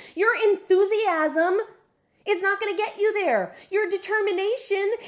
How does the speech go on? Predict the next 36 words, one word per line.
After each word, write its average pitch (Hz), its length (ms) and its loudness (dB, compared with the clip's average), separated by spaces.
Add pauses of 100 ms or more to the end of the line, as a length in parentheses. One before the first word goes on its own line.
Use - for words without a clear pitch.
(120)
is 403 140 -2
not 427 200 -4
gonna 427 160 -2
get 427 220 -4
you 403 100 2
there. 302 320 -2 (120)
All 466 280 6
the 427 80 -2
facts 453 580 -2
in 381 200 -2
your 381 160 0
head 370 500 -4
and 339 120 0
the 349 60 0
motivation 370 640 -4
you 359 80 -2
consume 370 580 -2
when 311 140 -6
you 311 120 -2
read 381 320 -2
or 349 60 -4
you 311 180 -4
listen 381 320 -4
or 339 80 -2
whatever, 392 540 -2 (160)
it's - 140 -18
not 392 120 -12
gonna 349 140 -10
get 370 200 -10
you 320 140 -4
there. 208 280 -12 (1000)
Only 370 480 0
effort. - 500 -8 (640)
Only 415 440 2 (100)
consistent 381 1080 0
effort. 381 500 -4